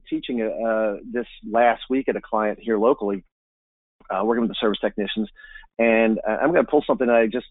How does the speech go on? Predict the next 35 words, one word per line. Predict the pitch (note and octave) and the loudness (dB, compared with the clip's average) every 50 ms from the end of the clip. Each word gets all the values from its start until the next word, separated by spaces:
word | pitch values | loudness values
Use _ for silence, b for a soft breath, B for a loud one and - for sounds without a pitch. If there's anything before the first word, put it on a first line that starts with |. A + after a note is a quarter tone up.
| _ - | _ -4
you | A#2+ | -2
know, | A2 G2+ | -2 0
that | A2 | 0
we | G#2+ C3+ D3 | 0 -2 -2
came | - - C#3 B2 B2 | -2 0 0 2 4
up | B2 A#2+ - - | 4 2 2 -2
with, | F#2+ - - _ - | -8 -12 -12 _ -10
because, | A#2 G2+ - B2 A#2 A2+ A2+ - _ b b b b b b b b b b | -8 -4 0 0 0 0 0 -4 _ b b b b b b b b b b
uh, | G#2+ A#2+ A2 G2+ - - | 0 2 2 0 -2 -2
how | - - F3+ C4+ | 0 2 4 4
I | D4+ G#3 - - | 4 4 2 -2
suggest | C#3+ A2 - D3 D3+ D3 - | -4 0 4 4 4 4 0
that | C3+ - - | -6 -6 -6
you | C3 A2+ | -6 -4
do | G2+ C3 C#3+ C#3+ C3+ | 0 2 2 2 2
this | G#2+ F#2 F2 - - _ _ _ _ _ _ _ _ _ | 0 -2 -6 -8 -12 _ _ _ _ _ _ _ _ _
is | - D#3+ D3 | -4 -2 -2
if | E3+ E3+ - | -2 -2 0
you, | G#3+ C#4 E4 D4 B3+ C#4+ - _ | 2 4 4 4 2 0 -6 _
if | D3+ - | -10 -4
you | G3+ C#4+ D#4 | -2 -2 -2
try | - - A3 F#3 | 0 2 2 4
and | D3+ C#3 A#2 - - | 4 2 0 0 0
take | D#3 C#3+ B2 - | 0 0 0 0
this | C#3 C3+ A#2 - - - | 0 -2 -2 -2 -6 -6
to | C3+ | -2
your | B2 A#2 G#2+ | 0 0 0
service | - - B2+ A#2 G#2 A2 G#2+ - - | 0 0 0 2 2 0 -2 -4 -6
people | A#2 A2 G#2 - G#2+ G#2+ G2+ - _ _ _ _ _ _ _ - | -6 -6 -4 -2 -2 -4 -4 -4 _ _ _ _ _ _ _ -8
and | A2 A2 G#2+ - | -4 -4 0 2
just | - D3 - - - - | 2 0 0 -2 -16 -18
cram | - - - C3+ C#3 C#3+ C#3 | -8 -2 2 4 6 6 4
it | C3 - | 4 2
down | B2+ A#2 A2+ A#2 | 2 2 2 2
their | A2+ A2 G2+ | 2 0 -2